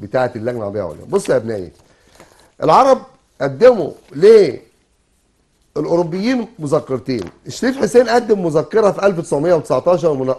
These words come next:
وناخد بالنا منها كويس جدًا. بعد نهاية الحرب العالمية الأولى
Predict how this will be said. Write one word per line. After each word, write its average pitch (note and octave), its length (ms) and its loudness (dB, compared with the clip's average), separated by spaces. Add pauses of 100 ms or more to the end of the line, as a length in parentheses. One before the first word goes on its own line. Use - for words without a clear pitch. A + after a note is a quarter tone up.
(240)
وناخد D#3+ 300 0
بالنا F3 220 2
منها E3 220 0
كويس D3+ 300 0
جدًا. A#2+ 360 -6 (420)
بعد B2 200 -2
نهاية F#3 260 2
الحرب D#3+ 280 0
العالمية C3+ 320 0
الأولى C3+ 420 -2